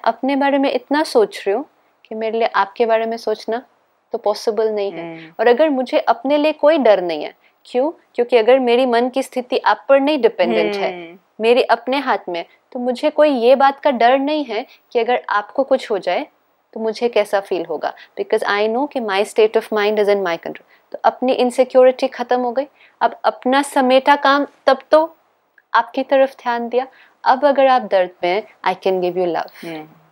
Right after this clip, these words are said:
Speaker 1: I can give you care, because caring is positive energy
Speaker 2: Hmm।
Speaker 1: and worry is
Speaker 2: Negative।
Speaker 1: negative।
Speaker 2: यस।
Speaker 1: तो actually दोनों को mix करना तो बहुत दूर की बात है,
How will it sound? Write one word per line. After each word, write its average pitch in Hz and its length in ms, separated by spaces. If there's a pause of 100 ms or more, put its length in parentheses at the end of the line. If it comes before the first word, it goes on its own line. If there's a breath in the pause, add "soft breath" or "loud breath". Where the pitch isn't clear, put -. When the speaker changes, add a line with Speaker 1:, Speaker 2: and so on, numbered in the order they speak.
(180)
Speaker 1:
I 190 100
can 185 260
give 180 180
you 185 120 (180)
care, - 160 (360 loud breath)
because 254 320 (200)
caring 254 520
is 233 200 (100)
positive 226 500
energy 202 500 (140)
Speaker 2:
Hmm। 160 640 (500)
Speaker 1:
and 185 160
worry 208 440
is 185 200 (680)
Speaker 2:
Negative। 202 220
Speaker 1:
negative। - 720
Speaker 2:
यस। 170 240
Speaker 1:
तो - 20
actually 240 640
दोनों 214 300
को 240 120
mix 233 280
करना 240 320
तो 240 120
बहुत 233 240
दूर 202 240
की 214 120
बात 175 240
है, 220 120